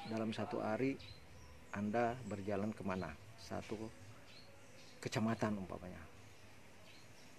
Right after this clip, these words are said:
Tanya-tanya tukang rongsoknya di mana adanya. Di, bikin peta. Tak. Besoknya jika niat jalan. Tak. Dan di situ pasti Anda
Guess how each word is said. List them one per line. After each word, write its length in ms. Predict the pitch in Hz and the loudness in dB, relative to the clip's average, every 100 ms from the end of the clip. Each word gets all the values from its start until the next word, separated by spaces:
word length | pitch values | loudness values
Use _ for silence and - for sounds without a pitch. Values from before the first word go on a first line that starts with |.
| - | 2
Tanya-tanya 560 | 113 117 110 110 107 101 | 4 6 4 4 4 2
tukang 240 | - 98 | 2 2
rongsoknya 560 | 98 104 104 - 120 113 | 2 2 0 2 2 2
di 160 | 107 | 2
mana 320 | 104 101 101 98 | 4 4 4 2
adanya. 320 | 95 95 87 92 | 2 0 0 -2
Di, 160 | 104 107 104 101 101 98 | -2 0 2 2 0 0
bikin 300 | 101 117 120 | 0 4 4
peta. 260 | 120 - 78 - - - | 2 2 0 0 -10 -2
Tak. 160 | - - - - - - - - - | -2 -2 -8 -12 -12 -12 -12 -10 -2
Besoknya 640 | 101 - 107 107 131 143 151 - - - | -2 2 2 6 6 4 -2 -10 -12 -10
jika 240 | 107 107 104 | -2 4 6
niat 320 | 113 131 120 113 | 8 8 6 8
jalan. 320 | 120 101 87 87 | 10 10 4 -2
Tak. 240 | 113 127 123 - - - - - - - | 0 2 0 -4 -12 -12 -12 -12 -12 0
Dan 160 | 117 110 | 4 6
di 80 | |
situ 240 | 110 120 139 | 6 4 4
pasti 320 | - 113 123 | 4 4 2
Anda 320 | 107 107 107 | 4 4 4